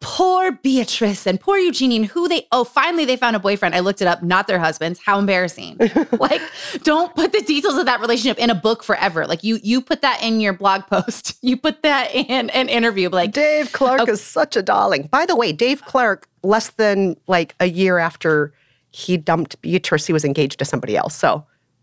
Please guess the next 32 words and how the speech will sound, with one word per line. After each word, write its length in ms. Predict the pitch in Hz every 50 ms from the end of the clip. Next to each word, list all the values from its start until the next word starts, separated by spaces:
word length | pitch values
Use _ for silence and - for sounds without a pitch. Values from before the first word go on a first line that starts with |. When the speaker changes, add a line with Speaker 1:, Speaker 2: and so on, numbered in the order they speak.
| _ -
Speaker 2:
yeah, 100 | - - - - - _ _ _
that's 160 | - 180 185 -
how 80 | 190 -
great 140 | 277 -
Speaker 1:
What? 100 | - 494
Speaker 2:
Dave 140 | - 127 -
Clark 240 | - - 104 - -
is. 240 | - 95 - - - _ _ _ _ _ _ _ _ _ _ _ _ _ _ _ -
Speaker 1:
Um, 140 | 269 311 339 370 - -
but 100 | 349 262
that's 320 | 370 381 427 453 466 - -
what 80 | 539 480
I'm 60 | -
saying. 160 | - 392 349
It's 100 | 302 -
like, 140 | 285 - 269
it 80 | 277
shouldn't 280 | 262 - - 370 349 -
be 100 | 381 403
in 80 | 403 381
a 40 |
book 320 | 269 - - 226 220 220 -
forever 560 | - - 233 220 - 165 196 208 185 185 170
of, 100 | 165 151
like, 160 | 165 156 -
how 640 | - - - 180 170 160 160 151 151 151 147 - - -
great 320 | - 151 165 165 160 -
he 160 | - 143 - -
is. 360 | 123 - - - - - - _ _
Um, 380 | - 233 226 226 226 220 208 - _ _ -
okay, 220 | 254 262 214 - -
so 320 | - - 302 294 277